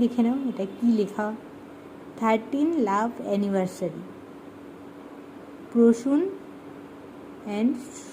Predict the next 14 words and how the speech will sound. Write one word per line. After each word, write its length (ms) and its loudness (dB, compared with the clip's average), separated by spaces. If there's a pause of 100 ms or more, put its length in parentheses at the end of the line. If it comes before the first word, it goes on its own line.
(140)
শুভশ্রী। 720 2 (960)
ওদের 220 4 (200)
তেরো 280 4 (100)
বছরের 440 2 (160)
প্রপোজ 340 2 (120)
ডে, 80 -6 (140)
আজকের 400 -2
দিনে 260 4
ওরা 140 0 (220)
দুজন 320 0
দুজনকে 380 2 (120)
প্রপোজ 300 0 (140)
করেছিল। 360 -8 (840)
থার্টিন 400 2